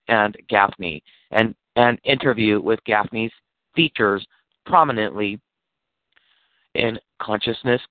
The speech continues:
Capitalism, the two thousand thirteen book that McKay co-authored with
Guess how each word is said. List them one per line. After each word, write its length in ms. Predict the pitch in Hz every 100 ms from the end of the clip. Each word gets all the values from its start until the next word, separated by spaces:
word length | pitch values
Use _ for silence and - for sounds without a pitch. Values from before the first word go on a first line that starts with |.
| -
Capitalism, 800 | 156 135 127 110 107 104 104 107
the 100 | 143 -
two 140 | 180
thousand 340 | 165 160 160
thirteen 400 | 147 156 - 160
book 240 | 143 123 - _ _ -
that 100 | 104
McKay 480 | 123 - 120 98 -
co-authored 720 | 131 76 113 113 113 101 -
with 220 | 120